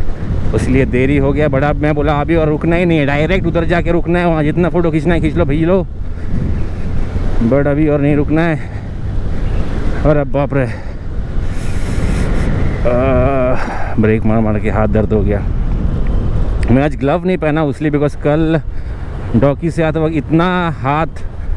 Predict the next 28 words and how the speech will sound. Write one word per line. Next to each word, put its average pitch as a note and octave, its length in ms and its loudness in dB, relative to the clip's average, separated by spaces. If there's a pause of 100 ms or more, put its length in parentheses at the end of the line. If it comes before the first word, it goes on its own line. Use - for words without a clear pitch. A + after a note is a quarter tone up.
(220)
दर्द C#3+ 260 2
हो D3 120 0
गया D3+ 420 0 (160)
Break C3+ 220 0
मार C#3+ 180 2
मार C#3+ 180 2
के। D3 100 0
अभी C3+ 140 0
कहाँ C3 260 0
जाना B2+ 360 0
है, A#2 260 0
right A2+ 340 0
या B2 140 2
सीधा? F#2 340 -2 (920)
सीधा A2+ 140 4
ही B2 100 2
जाना A2+ 200 0
है, G#2+ 220 0
I A2+ 40 0
guess। - 400 -4 (2250)
Weather C3+ 280 2
एकदम D3 380 0
perfect D3+ 460 -2
है D#3 140 2
अभी, D#3+ 340 0 (360)
neither C#3+ 360 2
too D3 220 0
hot C#3 300 0